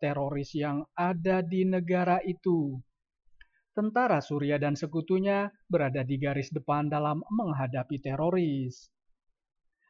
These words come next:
Israel adalah salah satu aktor yang tidak puas dengan berakhirnya krisis Suriah dan menganggap perpanjangan dan erosi krisis ini untuk kepentingannya.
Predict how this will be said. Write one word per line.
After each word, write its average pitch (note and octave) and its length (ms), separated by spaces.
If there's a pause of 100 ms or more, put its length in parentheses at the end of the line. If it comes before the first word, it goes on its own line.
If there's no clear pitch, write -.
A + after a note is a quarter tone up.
(220)
Israel A3 800
adalah A3+ 320
salah G#3+ 400
satu G#3+ 400
aktor G3+ 560
yang A3 160
tidak D#3+ 320
puas D3+ 480
dengan G#3+ 320
berakhirnya C#3+ 800
krisis F3 480
Suriah G#3+ 560 (560)
dan C#3+ 580
menganggap D3+ 560
perpanjangan D#3+ 720
dan E3+ 320
erosi G#3 400
krisis G#3 400
ini G3+ 320
untuk G3+ 320
kepentingannya. A3+ 880